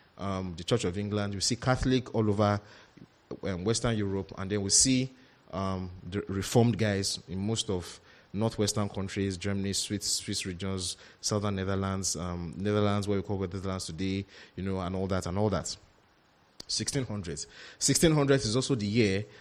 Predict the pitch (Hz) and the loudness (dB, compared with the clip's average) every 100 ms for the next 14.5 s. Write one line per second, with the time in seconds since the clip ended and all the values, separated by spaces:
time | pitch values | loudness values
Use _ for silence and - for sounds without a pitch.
0 | - - 92 98 95 - 85 98 104 95 | -18 -6 0 2 0 -6 -6 -2 -2 0
1 | 117 127 - 117 110 110 113 - 113 110 | 0 0 2 4 4 2 0 0 0 0
2 | - - _ _ 98 98 92 90 - 113 | -4 -16 _ _ -2 0 -2 -6 -4 0
3 | 113 101 - - - - - 101 104 127 | 0 0 -2 -14 -20 -20 -10 -4 -2 0
4 | 123 123 123 120 95 101 117 - 95 87 | 2 0 -2 -6 -4 -4 -4 -4 -8 -10
5 | _ 92 101 98 - 82 - 98 117 101 | _ -4 -2 -2 -4 -8 -4 0 0 0
6 | 113 - 101 92 95 127 117 110 - 95 | -2 -2 -4 -2 0 0 -2 -6 -6 -4
7 | 104 104 104 101 - - - - - 95 | -2 0 -2 -4 -16 -20 -20 -10 -4 0
8 | 104 110 107 101 92 101 - 107 - 80 | 2 2 0 -2 -2 0 2 2 0 -6
9 | - - - - - 113 151 165 131 123 | -12 -20 -20 -20 -4 2 8 8 8 4
10 | 123 123 - - _ 98 113 110 - - | 4 0 -8 -20 _ -6 -2 0 0 2
11 | 139 143 113 127 117 104 98 113 117 113 | 4 4 6 6 6 4 2 0 2 2
12 | 107 107 110 92 - - 110 104 107 110 | 2 0 -2 -4 -4 -2 0 0 0 -2
13 | 104 95 92 101 98 - 98 90 92 92 | -4 -6 -4 -4 -4 -4 -4 -4 -4 -6
14 | 87 87 90 85 80 | -6 -6 -6 -6 -8